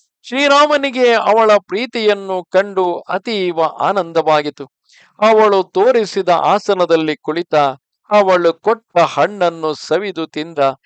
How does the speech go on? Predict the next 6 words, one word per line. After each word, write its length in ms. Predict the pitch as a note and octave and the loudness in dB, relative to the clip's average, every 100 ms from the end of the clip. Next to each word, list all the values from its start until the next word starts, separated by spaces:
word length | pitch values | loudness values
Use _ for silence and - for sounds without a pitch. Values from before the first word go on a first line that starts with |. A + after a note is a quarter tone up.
| _ _ - | _ _ -16
ಶಬರಿಯ 600 | - A#3+ A3 G#3 G3+ F#3 | 0 2 2 2 4 2
ಭಕ್ತಿಯನ್ನು 800 | D#3 G#3+ - A#3 G3+ F#3 F3+ E3+ | 2 -2 -4 -6 -2 -2 -2 -6
ಕುರಿತು 540 | F3 F3 E3+ D#3 D#3+ | -4 -4 -4 -6 -4
ಬಹಳ 380 | F#3+ G3+ F3 F#3+ | -4 -4 0 -2
ಮೆಚ್ಚುಗೆಯನ್ನು 920 | D#3+ D#3+ _ B3 F#3+ F3+ E3 D#3 D3 C3+ | -2 -8 _ -8 -2 -2 -2 -6 -8 -8
ವ್ಯಕ್ತಪಡಿಸಿದ. 720 | C#3 - F3+ D#3 - D#3 | -12 -14 -14 -14 -16 -8